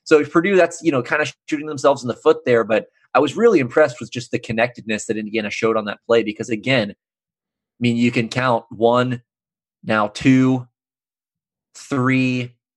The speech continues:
and then this is gonna be a fourth off-ball screen that Indiana has to fight through. And they just stayed attached. They stayed connected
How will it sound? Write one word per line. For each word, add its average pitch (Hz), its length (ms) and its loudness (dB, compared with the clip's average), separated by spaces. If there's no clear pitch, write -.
and 110 140 2
then 107 60 -2
this 117 160 -2
is 107 80 -6
gonna 113 160 -2
be 110 80 4
a 101 40 0
fourth 131 540 0
off-ball 120 460 4
screen 120 400 -4
that 104 120 0
Indiana 110 380 0
has 107 180 -4
to 127 80 -10
fight 110 300 -2
through. 101 340 -2
And 123 100 4
they 123 120 2
just 131 180 0
stayed 160 220 4
attached. 127 480 -4
They 117 80 0
stayed 123 280 -4
connected 110 540 -2